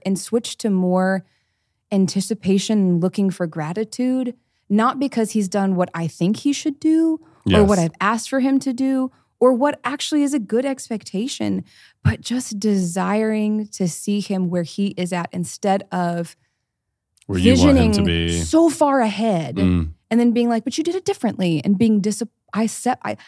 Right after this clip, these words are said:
Speaker 1: I need to dismantle these expectations and have a right surrender. I don't know,
Speaker 2: Mm.
Speaker 1: surrender the right word?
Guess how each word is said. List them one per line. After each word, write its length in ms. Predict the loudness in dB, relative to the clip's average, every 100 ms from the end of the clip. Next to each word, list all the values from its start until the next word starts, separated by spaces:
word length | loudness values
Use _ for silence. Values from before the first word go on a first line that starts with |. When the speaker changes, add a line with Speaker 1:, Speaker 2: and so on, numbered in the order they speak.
| -8
Speaker 1:
I 60 | 2
need 240 | 4 4 2
to 80 | 0
dismantle 760 | 2 0 0 -2 -2 -4 -4
these 180 | -6 -4
expectations 880 | -6 -8 -10 -10 -4 -4 -2 -4 -4
and 80 | -6
have 160 | -6 -4
a 60 |
right 580 | -4 -2 -2 -2 -4 -10 _ _ _ _
surrender. 840 | -14 -4 -4 0 2 2 2 -2 -2
I 60 | 2
don't 100 | 4
know, 60 |
Speaker 2:
Mm. 40 | 4
Speaker 1:
surrender 460 | 0 -2 0 0 0
the 80 | 0
right 180 | -2
word? 340 | -2 -2 -2